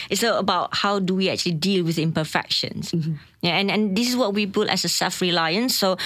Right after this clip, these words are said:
Speaker 1: when we talk about self-reliance, not about being individualistic. It is about, you know, again, resource-, resourceful. You know, you, they really need to understand that they need to rely on, on, upon themselves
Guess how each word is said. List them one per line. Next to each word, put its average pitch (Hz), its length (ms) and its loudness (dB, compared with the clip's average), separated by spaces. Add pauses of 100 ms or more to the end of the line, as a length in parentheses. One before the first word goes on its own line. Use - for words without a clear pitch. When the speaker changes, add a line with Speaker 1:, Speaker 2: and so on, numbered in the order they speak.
(220)
Speaker 1:
when 202 280 2
we 196 120 2
talk 208 240 -2
about 196 180 0
self-reliance, 180 760 0
not 190 160 2
about 165 240 -2
being 170 180 2
individualistic. 165 880 0 (240)
It 180 240 0
is 196 160 0
about, 180 340 0
you 190 100 2
know, 170 120 2
again, 185 480 0 (200)
resource-, 170 720 0
resourceful. 185 640 0
You 185 100 2
know, 165 140 0
you, 170 460 0
they 170 480 0
really 202 280 2
need 202 260 0
to 180 100 2
understand 170 720 0
that 160 160 0
they 175 240 0
need 185 200 -2
to 170 80 -4
rely 165 320 0
on, 147 160 -2 (480)
on, 160 280 -2
upon 240 360 -2
themselves 156 500 0